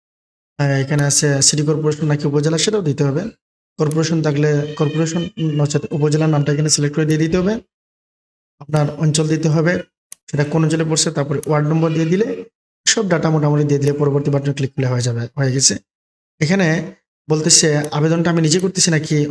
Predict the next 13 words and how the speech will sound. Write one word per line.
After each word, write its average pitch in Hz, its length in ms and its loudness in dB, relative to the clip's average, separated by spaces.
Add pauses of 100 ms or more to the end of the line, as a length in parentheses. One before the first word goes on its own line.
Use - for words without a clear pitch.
অন্যান্য, 135 300 2 (140)
আমি 185 160 2
নিজে 185 180 0
করতেছি 185 360 0
তাই 147 120 2 (500)
নিজ 156 120 2 (100)
দিলাম। 151 160 2 (300)
এবার 151 180 2
আমাকে 156 180 -2 (100)
সংযোজন 170 420 2
করতে 143 200 -2
হবে 135 140 0 (500)
ডকুমেন্টগুলো। 151 500 2